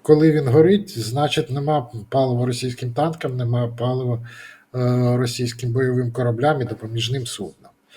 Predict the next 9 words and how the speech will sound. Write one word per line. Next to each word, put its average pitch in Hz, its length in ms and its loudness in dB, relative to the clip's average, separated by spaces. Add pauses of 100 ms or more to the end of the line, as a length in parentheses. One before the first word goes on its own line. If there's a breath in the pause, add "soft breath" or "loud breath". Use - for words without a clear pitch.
(400 loud breath)
Е, 131 260 -2
крім 185 240 0
того, 165 320 4
в 156 80 -2
Новоросійську 147 800 0
це 139 200 -2
ж - 120 -8
паливо 147 480 2
йде, 135 360 0